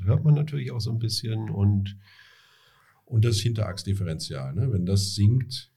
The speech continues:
Speaker 2: dann ist das auch meistens kaputt.
Speaker 1: Genau, und der eins Komma sechs Liter, achtzig P S, der hat oft Probleme mit der Zylinderkopfdichtung. Das ist nochmal so ein Sonderfall.
Speaker 2: Ja.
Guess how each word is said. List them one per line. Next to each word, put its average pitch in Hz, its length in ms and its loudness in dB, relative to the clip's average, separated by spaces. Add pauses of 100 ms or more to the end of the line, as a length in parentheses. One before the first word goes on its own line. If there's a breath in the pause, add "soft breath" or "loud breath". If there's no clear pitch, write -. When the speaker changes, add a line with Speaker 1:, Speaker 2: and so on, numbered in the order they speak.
(220)
Speaker 2:
dann 90 400 -4
ist 92 240 -10
das 98 180 -12
auch - 200 -16
meistens - 480 -14
kaputt. 101 420 -16
Speaker 1:
Genau, 95 240 2
und 98 120 2
der 98 120 0
eins 110 220 0
Komma 104 140 2
sechs 110 320 2
Liter, 117 340 -4
achtzig 98 380 -8
P 101 100 -2
S, 113 220 0
der 98 160 2
hat 98 300 2
oft - 240 -6
Probleme 101 380 2
mit 98 120 2
der 95 120 -2
Zylinderkopfdichtung. 90 1080 -10
Das - 100 -14
ist - 60 -12
nochmal 87 200 -4
so 87 140 -12
ein 87 160 -8
Sonderfall. 104 680 0
Speaker 2:
Ja. 117 60 -6